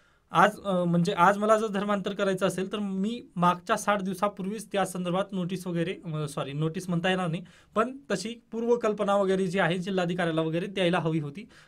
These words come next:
असं त्या कायद्यामध्ये वगैरे होतं. परंतु आपले जे फंडामेंटल राईट्स वगैरे आहेत,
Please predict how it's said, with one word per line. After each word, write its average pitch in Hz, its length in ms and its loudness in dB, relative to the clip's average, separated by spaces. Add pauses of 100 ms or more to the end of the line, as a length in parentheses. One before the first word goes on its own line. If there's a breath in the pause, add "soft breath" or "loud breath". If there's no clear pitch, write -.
असं 196 160 0
त्या 226 140 2
कायद्यामध्ये 170 440 2
वगैरे 143 280 -2
होतं. 147 220 -6
परंतु 226 500 -6 (220)
आपले 185 280 -2
जे 208 120 -2
फंडामेंटल 185 640 0
राईट्स 175 280 -4
वगैरे 160 240 2
आहेत, 151 240 0